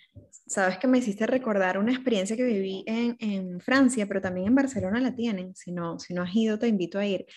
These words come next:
Se llama Danse Lenoir. Es un restaurante que está guiado por personas con discapacidad visual. Los chefs,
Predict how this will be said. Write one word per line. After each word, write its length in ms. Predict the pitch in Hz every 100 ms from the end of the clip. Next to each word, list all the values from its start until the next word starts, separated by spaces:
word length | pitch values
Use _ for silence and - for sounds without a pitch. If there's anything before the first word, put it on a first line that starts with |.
| - -
Se 120 | 208
llama 120 | 202
Danse 320 | 233 254 247
Lenoir. 440 | 220 214 226 190 233 - - _ _ -
Es 140 | 190 -
un 560 | 220 220 226 247 254 262
restaurante 680 | 262 - 247 240 185 196 208
que 60 |
está 500 | 202 - 190 180 175
guiado 480 | 185 214 254 269 196
por 140 | - -
personas 340 | - 180 185
con 140 | 240
discapacidad 580 | 220 - 208 180 - 165
visual. 420 | 165 170 - 160 156
Los 160 | 175
chefs, 420 | - 208 226 320